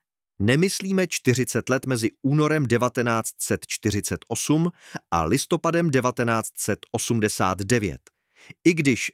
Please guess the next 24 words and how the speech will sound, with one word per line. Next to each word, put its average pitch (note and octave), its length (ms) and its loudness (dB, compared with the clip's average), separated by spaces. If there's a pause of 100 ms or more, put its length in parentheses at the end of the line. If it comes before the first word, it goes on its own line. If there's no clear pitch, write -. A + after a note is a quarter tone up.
(120)
starší C#3+ 500 0
ročníky E3 480 -2
při - 180 -4
tom A2+ 180 -2
spojení A#2+ 500 0 (420)
možná C#3+ 460 2
preventivně C#3+ 680 0
zkontrolují, B2+ 800 -2 (460)
jestli D3 400 2
zase F3+ 280 -2
není F3 220 0
potřeba D3 420 -2
schovávat C#3 580 -2
svobodnou C3 680 0
Evropu A2 400 0
pod - 240 -4
peřinu. F2+ 440 -2 (1040)
Severní G3 520 0
polokouli B2 640 2
totiž A#2+ 360 -4
čeká C3 460 0
úplné B2+ 400 0
zatmění B2 480 -2
slunce B2 520 -2